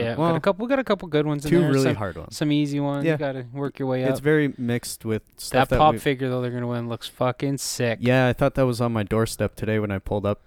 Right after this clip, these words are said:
Speaker 2: to the driveway, and I was like, "Ah, that's not it. It was something
Speaker 1: Oh.
Speaker 2: else." I got a bunch of
Speaker 1: It'll
Speaker 2: shit
Speaker 1: be
Speaker 2: coming
Speaker 1: here
Speaker 2: in
Speaker 1: soon.
Speaker 2: from Amazon, so, um, I can't remember. Oh, yeah, so, uh, like and review, or review contest on Facebook. Obviously, head on over to our Facebook page, The City Show Podcast.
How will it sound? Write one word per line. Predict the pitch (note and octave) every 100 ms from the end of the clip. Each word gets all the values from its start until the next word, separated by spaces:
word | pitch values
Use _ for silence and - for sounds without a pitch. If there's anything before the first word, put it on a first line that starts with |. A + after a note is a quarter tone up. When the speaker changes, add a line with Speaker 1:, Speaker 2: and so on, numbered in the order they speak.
| _
Speaker 2:
to | -
the | G2+
driveway, | G2 F#2+ G2 F#2
and | F2
I | F2+
was | F#2
like, | D2 -
"Ah, | D#2+ F2
that's | - - -
not | -
it. | D#2
It |
was | F#2
something | - A#2 A2
Speaker 1:
Oh. | F#2
Speaker 2:
else." | -
I | A#2+
got | G#2+ G2
a |
bunch | F2+ F2
of | F3
Speaker 1:
It'll | -
Speaker 2:
shit |
Speaker 1:
be | B2
Speaker 2:
coming | A2+
Speaker 1:
here | G2+
Speaker 2:
in |
Speaker 1:
soon. | G2+ A#2+ A#2+
Speaker 2:
from | -
Amazon, | G2 G2 G2+ G2
so, | G2+ F#2+ G2 - - - - -
um, | A#2 A2+ A2+ A2+ - _ _ _ _ _ _ _ _ _ -
I |
can't | - C3+
remember. | A2 F#2+
Oh, | C#3
yeah, | B2 G2+
so, | C3+ A2+
uh, | G#2+ G#2+ - - - -
like | C3 B2+
and | C#3+ B2
review, | A#2 A2+ C#3
or | A#2+ G#2
review | - A2 C#3 C#3+
contest | A2+ G#2+ A2 -
on | G#2+
Facebook. | F#2+ A#2+ - G2 - - -
Obviously, | A2+ G#2 - G#2+ G2+ - _ -
head | B2+
on | B2+ B2+
over | A#2+ A#2
to | A2+ A#2+
our | G#2+
Facebook | G#2+ - A#2+ -
page, | A#2+ A#2 -
The | G#2
City | - A2+ G#2+
Show | G#2+
Podcast. | G2 G#2+ A2 B2 A#2+ -